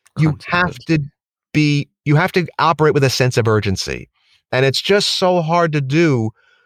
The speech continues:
Speaker 1: especially when you work from home. Uh, that's never been my problem, but I, I, I know it is for a lot of people. And so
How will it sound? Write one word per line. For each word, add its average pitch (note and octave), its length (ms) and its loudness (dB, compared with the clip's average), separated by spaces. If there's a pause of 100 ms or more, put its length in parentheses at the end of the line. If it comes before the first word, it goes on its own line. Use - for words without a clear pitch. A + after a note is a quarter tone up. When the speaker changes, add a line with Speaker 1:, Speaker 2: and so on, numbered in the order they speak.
(140)
Speaker 1:
especially E3+ 420 0
when D3 160 2
you C3+ 100 4
work B2 220 2
from A2+ 160 0
home. G#2 420 -4 (580)
Uh, A#2+ 140 0
that's F3 240 0
never G3 200 4
been D3+ 160 2
my C3+ 160 0
problem, D3 420 -2
but C3 160 2
I, B2 200 0
I, B2 240 -2
I - 20 2
know C3+ 260 4
it A2+ 100 2
is A2+ 200 2
for G#2+ 120 -2
a G2 60 0
lot F2+ 200 0
of E2+ 80 -6
people. D#2+ 360 -6
And E2 100 -6
so F#2+ 240 0